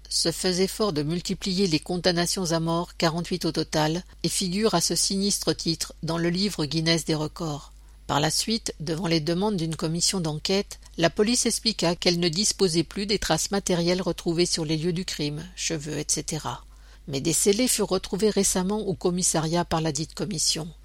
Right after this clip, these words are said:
Encore en deux mille dix, le Parti républicain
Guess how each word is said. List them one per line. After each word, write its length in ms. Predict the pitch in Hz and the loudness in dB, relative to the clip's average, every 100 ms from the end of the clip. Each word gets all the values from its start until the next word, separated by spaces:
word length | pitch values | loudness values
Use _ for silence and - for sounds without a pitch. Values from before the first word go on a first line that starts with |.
| - - - - - - - | -20 -20 -20 -20 -20 -20 -6
Encore 360 | 170 - 190 | -6 2 2
en 100 | 196 | 2
deux 100 | 196 | 2
mille 200 | 190 202 | 2 0
dix, 340 | 165 151 - - - | 0 0 0 -4 -4
le 100 | 160 | -4
Parti 380 | - 156 - 208 | -2 -2 2 4
républicain 720 | 202 - 175 160 - 180 202 | 4 2 -2 -2 2 2 2